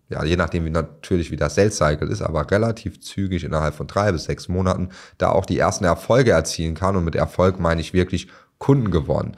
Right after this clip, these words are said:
Ja, zumindestens mal die Pipeline deutlich erhöht und da auch Angebote schon, äh, Kunden schon im Angebotsstadium, dass sie sich kurz davor sind zu entscheiden. Weil wenn du das machst und sagst, okay, du hast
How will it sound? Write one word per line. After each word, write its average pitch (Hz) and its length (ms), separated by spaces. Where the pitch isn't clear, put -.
Ja, 90 380
zumindestens 113 760
mal 92 180
die 87 120
Pipeline 85 720
deutlich 85 480
erhöht 73 480
und 76 360
da 87 140
auch - 320
Angebote 87 580
schon, 80 460
äh, 80 300
Kunden 90 320
schon 82 180
im 76 180
Angebotsstadium, 82 1040
dass 78 200
sie 80 120
sich - 240
kurz - 320
davor 80 360
sind 76 160
zu - 120
entscheiden. 73 500
Weil 87 160
wenn 117 140
du 139 80
das 117 240
machst 90 340
und 80 80
sagst, 85 380
okay, 85 240
du 76 160
hast 117 320